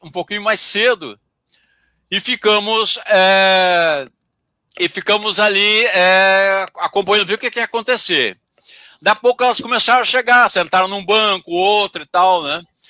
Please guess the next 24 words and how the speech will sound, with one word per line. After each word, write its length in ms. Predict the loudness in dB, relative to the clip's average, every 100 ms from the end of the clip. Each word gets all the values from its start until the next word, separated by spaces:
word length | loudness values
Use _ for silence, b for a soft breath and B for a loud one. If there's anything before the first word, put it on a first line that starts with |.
| B B 0
Aí 160 | 2
eu 120 | 2
me 80 | 0
aproximei 760 | -2 0 -2 0 2 2 0 -10 -4
da 120 | -4
pri-, 220 | -4 -10 -12 -20 _ _ _
de 80 | -14
uma 160 | -4 -2
delas, 600 | 2 2 4 2 -2 -8
expliquei, 560 | -8 -8 -2 0 0
disse 180 | 0 -4
que 80 | -4
era 120 | -6
um 120 | -6
jornalista 400 | -8 -4 -2 -2
brasileiro 640 | -2 -2 0 2 2 0 -6 _ _ _ _ _ B B B B -8
e 140 | -8
que 960 | -4 -2 2 2 2 2 0 0 -2 -6 -12 _ _ _ _ _ _ -20 _
gostaria 460 | -4 -2 0 0 0
de 100 | -2
ouvir 280 | -6 -4 -6
a 40 |
sua 140 | -4 -4
história, 600 | -2 0 2 0 -6